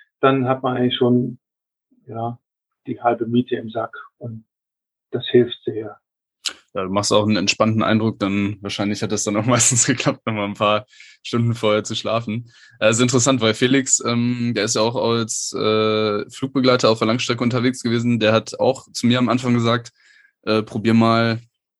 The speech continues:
Speaker 2: ähm, dich anzupassen in der Lokalzeit sofort, wenn die Türen zu sind.“ Also ich bleib tatsächlich, oder ich probiere in der deutschen Zeit zu bleiben. Aber es kommt auch immer so ein bisschen auf den Flug drauf an. Also dieses
Speaker 1: Ja.
Speaker 2: vorm Abflug nochmal ein paar Stunden schlafen ist mit Sicherheit, äh,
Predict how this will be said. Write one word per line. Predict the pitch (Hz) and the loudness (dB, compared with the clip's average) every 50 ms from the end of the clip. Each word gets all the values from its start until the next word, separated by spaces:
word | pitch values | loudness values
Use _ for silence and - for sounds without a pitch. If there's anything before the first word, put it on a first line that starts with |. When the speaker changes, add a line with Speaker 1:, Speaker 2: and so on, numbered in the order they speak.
| _ _ _ - | _ _ _ -12
Speaker 2:
ähm, | - 110 110 110 110 107 107 107 107 107 101 | -6 -4 -2 -2 0 -2 0 -2 -2 -2 -2
dich | 104 110 - | -4 -4 -2
anzupassen | - 127 123 120 117 - 110 107 - 135 123 123 127 113 | -2 -2 -2 -2 0 0 0 2 2 0 0 0 0 0
in | - 107 110 | 0 0 2
der | 107 101 104 | 2 2 2
Lokalzeit | 107 98 - 120 110 123 123 - 104 101 98 | 2 0 0 2 2 2 2 0 -2 -2 -2
sofort, | - 107 - - 104 101 - | -4 -4 -4 -2 -2 -2 -2
wenn | 110 98 | -4 -6
die | 98 95 | -6 -6
Türen | - - 110 113 | -4 -4 -4 -4
zu | 113 117 | -4 -4
sind.“ | 104 107 110 120 120 - | -2 0 0 0 0 0
Also | - 101 104 110 | -2 0 0 0
ich | 117 - | 0 2
bleib | 117 113 113 | 0 0 2
tatsächlich, | - 117 - 120 117 113 123 120 117 113 - | 0 0 0 0 0 0 0 0 0 0 0
oder | 101 104 | 0 0
ich | 104 104 | 0 0
probiere | - 113 104 107 113 | -4 -4 -2 0 2
in | 113 110 | 2 4
der | 107 | 2
deutschen | 104 104 110 113 - 107 95 | 2 2 0 -2 -2 -4 -4
Zeit | - 98 95 - - | -2 -4 -4 -4 -6
zu | - 95 | -8 -6
bleiben. | 95 92 92 101 110 113 117 - _ _ _ _ _ _ | -2 -2 -2 -2 -4 -6 -8 -10 _ _ _ _ _ _
Aber | - 98 98 101 101 104 | -4 0 2 4 6 6
es | 104 104 - - | 4 4 2 2
kommt | 127 120 | 4 4
auch | 127 120 113 | 6 6 6
immer | 117 123 113 | 6 4 4
so | 107 110 | 2 0
ein | 107 | -2
bisschen | 110 110 117 | -2 -2 -2
auf | 104 101 | -4 -4
den | 104 104 | -6 -8
Flug | - - 107 - | -14 -14 -12 -8
drauf | 98 104 98 - | -8 -6 -6 -6
an. | 98 95 98 95 _ _ _ | -8 -8 -8 -10 _ _ _
Also | _ - 95 95 95 98 98 98 98 98 98 95 _ _ _ _ _ _ _ _ - | _ -12 -10 -6 -4 -2 -2 0 -2 -2 -4 -6 _ _ _ _ _ _ _ _ -12
dieses | 104 101 101 101 | -6 -4 -4 -4
Speaker 1:
Ja. | - - | -4 -2
Speaker 2:
vorm | - 113 113 117 117 | 2 2 4 4 4
Abflug | - 117 - - 120 110 | 2 0 -2 -2 -4 -2
nochmal | 117 110 110 113 110 | 0 2 2 2 2
ein | 107 | 2
paar | 110 117 110 | 2 2 2
Stunden | 110 - 110 110 107 | 2 0 -2 -4 -2
schlafen | - - 104 107 110 - 113 107 | 0 0 2 2 2 0 -2 -4
ist | 101 - | -4 -4
mit | 107 95 101 | -6 -6 -6
Sicherheit, | 104 101 107 101 101 101 101 - - | -4 -2 0 0 0 0 -4 -6 -6
äh, | 98 98 98 98 98 98 98 | -8 -6 -6 -6 -6 -6 -8